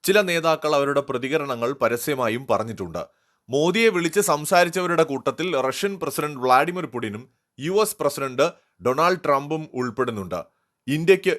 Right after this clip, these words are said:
എല്ലാവിധ പിന്തുണയും നൽകുകയാണ് ചില പ്രധാനപ്പെട്ട ലോകരാജ്യങ്ങൾ. ഇസ്രായേൽ, അമേരിക്ക, റഷ്യ, ഇറ്റലി, ജർമ്മനി തുടങ്ങിയ ലോകത്തെ പ്രധാനപ്പെട്ട എല്ലാ രാജ്യങ്ങളും ഇന്ത്യക്ക് അതിശക്തമായ പിന്തുണ നൽകുകയാണ്. മാത്രമല്ല,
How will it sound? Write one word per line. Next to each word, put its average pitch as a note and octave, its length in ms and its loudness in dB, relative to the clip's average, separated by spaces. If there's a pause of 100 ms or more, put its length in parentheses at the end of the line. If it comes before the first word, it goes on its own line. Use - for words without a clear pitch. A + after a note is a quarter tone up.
എല്ലാവിധ F3+ 640 2
പിന്തുണയും D#3+ 600 -4
നൽകുകയാണ് C3 640 0 (280)
ചില D3 200 4
പ്രധാനപ്പെട്ട C3 840 0
ലോകരാജ്യങ്ങൾ. A2 840 0 (360)
ഇസ്രായേൽ, C3 600 0 (180)
അമേരിക്ക, A#2+ 640 0 (240)
റഷ്യ, A2+ 520 0 (200)
ഇറ്റലി, A2+ 560 -2 (120)
ജർമ്മനി C3 680 -2 (260)
തുടങ്ങിയ F#3 340 0
ലോകത്തെ F3 440 0
പ്രധാനപ്പെട്ട D#3+ 580 -2
എല്ലാ F3+ 440 4
രാജ്യങ്ങളും A2+ 540 2 (320)
ഇന്ത്യക്ക് C3+ 560 -2 (320)
അതിശക്തമായ D3+ 1000 0
പിന്തുണ C#3+ 460 -4
നൽകുകയാണ്. A#2+ 500 0
മാത്രമല്ല, A#2+ 720 0